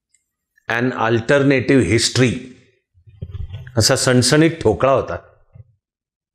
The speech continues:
पण नावसुद्धा वाचताना मला विशेष वाटलं की अरे वा, कोणीतरी हा जगामधला सुद्धा एक मुख्य धर्म, मुख्य समाज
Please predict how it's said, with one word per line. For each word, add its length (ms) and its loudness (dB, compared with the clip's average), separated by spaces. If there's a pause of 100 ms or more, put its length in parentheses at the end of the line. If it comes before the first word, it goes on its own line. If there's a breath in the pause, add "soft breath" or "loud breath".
(720)
पण 100 4
नावसुद्धा 480 2
वाचताना 420 0
मला 200 2
विशेष 420 2
वाटलं 320 0 (1160)
की 80 0
अरे 160 2
वा, 180 4
कोणीतरी 840 2 (1080)
हा 160 -4
जगामधला 840 0
सुद्धा 320 0
एक 140 -4
मुख्य 400 0
धर्म, 420 2 (1300)
मुख्य 400 0
समाज 600 0